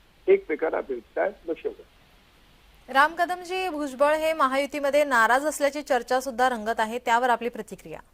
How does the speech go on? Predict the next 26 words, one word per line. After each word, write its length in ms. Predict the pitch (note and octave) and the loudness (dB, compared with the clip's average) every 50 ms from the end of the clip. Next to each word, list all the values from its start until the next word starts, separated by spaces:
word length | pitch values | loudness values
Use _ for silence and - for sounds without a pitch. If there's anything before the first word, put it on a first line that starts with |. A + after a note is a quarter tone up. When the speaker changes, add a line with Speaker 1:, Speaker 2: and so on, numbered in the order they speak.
| _ _ _ _ _ _ _ _ _ _ _ _ _ _ _ _ _ _ _ _ _ _ _ - | _ _ _ _ _ _ _ _ _ _ _ _ _ _ _ _ _ _ _ _ _ _ _ 0
Speaker 1:
नाही, 260 | G#3 G#2 - - C3+ | 2 2 2 2 2
हे 140 | C#3+ E3 E3+ | 2 4 4
जे 80 | E3+ F#3 | 6 6
हल्ली 220 | E3+ E3 F3 F3 | 6 6 4 2
नवीन 280 | E3 D3 C#3+ D#3 E3+ E3+ | 2 2 2 2 2 0
सुरू 240 | E3 - D#3 D#3 | 0 -2 -2 0
झाले 260 | D3+ D#3 D3+ C#3+ D3 C#3 | 4 4 4 4 4 2
ना 120 | D#3 D#3+ | 2 0
सूत्रांच्या 640 | D#3+ - D#3 C#3 - C#3 C3 C3 C3 B2+ D#3+ C#3+ B2 | -4 -6 -10 -8 -4 -2 -2 -2 -2 0 0 0 0
आधारे, 340 | A#2+ B2+ C3 C3+ B2 A#2 G#2+ G2+ - _ _ _ _ _ _ _ _ _ _ _ _ _ - | 0 0 0 0 0 0 -2 -4 -10 _ _ _ _ _ _ _ _ _ _ _ _ _ 0
हं, 160 | D3+ E3+ F#3 G#3 G3+ - _ _ _ _ _ - | 2 2 2 2 0 -4 _ _ _ _ _ 0
ज्याला 160 | D3 C3+ D3 | 2 2 2
तर्क 420 | C#3+ - - C#3+ C#3+ C#3+ - D#3+ D#3+ D#3+ D#3+ D#3 D3+ - - _ _ - | 2 2 2 2 2 2 4 4 6 6 6 4 2 -2 -12 _ _ -6
काही 240 | C3 - C#3+ D#3 D3+ | -4 -2 0 0 0
नसतो, 460 | C#3+ C3 - - _ C3+ A#2 A2+ C#3 - _ _ _ _ _ _ _ _ - | 0 -2 -4 -6 _ -10 -10 -10 -10 -14 _ _ _ _ _ _ _ _ 2
तर 80 | - F#3 | 4 4
हे 200 | F3+ F3+ F#3+ G3 | 6 6 4 4
त्यापैकीच 560 | F#3+ F3 D#3+ D#3+ - F#3 F3+ - F#3+ F#3 - | 6 4 4 4 4 2 0 0 0 2 2
एक 220 | D#3 C#3+ C#3 - | 2 2 2 0
आहे. 180 | A#2 A2+ A#2 C#3 F3 - - _ _ _ _ _ _ _ _ _ _ - | -2 -4 -4 -4 -6 -10 -16 _ _ _ _ _ _ _ _ _ _ -2
हं, 200 | F#3 G#3 A#3 A3+ A#3 | 0 0 0 0 -2
नाराज 440 | G#3+ F3+ D#3 D3 C#3 C#3 D3 D3+ C#3+ | -4 -2 2 4 6 8 8 6 6
वगैरे 200 | D3 C3+ C#3+ D3 | 6 4 4 4
काही 220 | C#3 - B2 B2+ | 4 0 -2 -2
नाही, 180 | C#3 C#3+ D3+ E3 | 0 2 2 0
ते 340 | D#3+ - - D#3 D3 D3+ | 0 -2 0 2 4 4